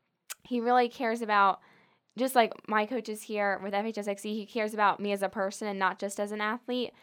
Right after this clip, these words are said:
Um, and so, yeah, I think just, like, the whole team aspect of it, um, and just, like, the whole dynamic of, you know, the team and their practices and everything,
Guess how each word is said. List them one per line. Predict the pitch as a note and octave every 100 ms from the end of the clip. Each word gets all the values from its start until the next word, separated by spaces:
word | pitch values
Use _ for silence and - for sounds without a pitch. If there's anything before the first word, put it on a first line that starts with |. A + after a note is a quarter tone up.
| _ _ _
Um, | G3+ G3+ F#3+ F#3 F#3 G3 _ - - _
and | G#3+ G#3+ G3+ F#3+ F#3
so, | - F4
yeah, | D4+
I | A3
think | D#4 F#4
just, | C#4 -
like, | A#3+ A#3
the | B3+
whole | B3+ A#3+ A#3 A3
team | - - A#3+ A3+ A3 G#3+ A#3 _ _ -
aspect | G3+ A3+ - A3 A3
of | G#3+
it, | G#3+ G#3 G3 - _ _ _ -
um, | G3 F#3+ F#3 F3+ F3+ F#3+ _ _ _ - _
and | A3
just, | A#3 B3
like, | A#3
the | A3+
whole | B3 A3+
dynamic | A3 G#3+ G#3 G3+ G3+ G3 G3+
of, | F#3+ F3+ F3+ - _ _ _ _ _ _ _ _
you | G#3+
know, | G#3 F#3 E3+ _
the | - G3
team | G3+ - A3 G#3+ G#3
and | G3 F#3+
their | F#3+
practices | G#3+ G3 G3 G#3 G3+ G3
and | G3+
everything, | F#3+ F#3 G3 F#3+ F#3 F#3 F#3